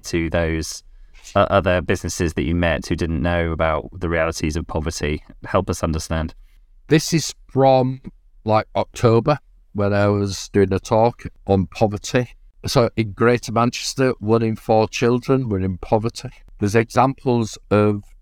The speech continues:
Speaker 2: children who have working parents taking an empty lunchbox to school and pretending to eat, being denied, like, school food by, you know, the dinner ladies,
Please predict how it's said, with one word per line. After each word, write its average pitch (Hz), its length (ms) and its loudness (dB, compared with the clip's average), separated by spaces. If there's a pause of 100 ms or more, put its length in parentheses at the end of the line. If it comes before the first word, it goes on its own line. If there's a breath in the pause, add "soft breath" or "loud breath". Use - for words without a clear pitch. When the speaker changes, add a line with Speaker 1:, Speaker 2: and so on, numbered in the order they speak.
Speaker 2:
children 123 640 2 (240)
who 110 360 0 (120)
have 104 360 0
working 110 440 2
parents 113 800 -2 (100)
taking 117 560 2
an 110 140 2
empty 120 360 -2
lunchbox 127 800 0
to - 80 -8
school 127 560 0
and 95 160 -4
pretending 120 760 -2
to 104 260 0
eat, - 480 -6 (320)
being 113 300 2
denied, 117 680 2 (300)
like, 101 260 2
school 107 400 0
food 127 460 0 (200)
by, 95 640 2
you 104 140 4
know, 92 260 4
the 95 540 0
dinner 110 260 2
ladies, 113 640 0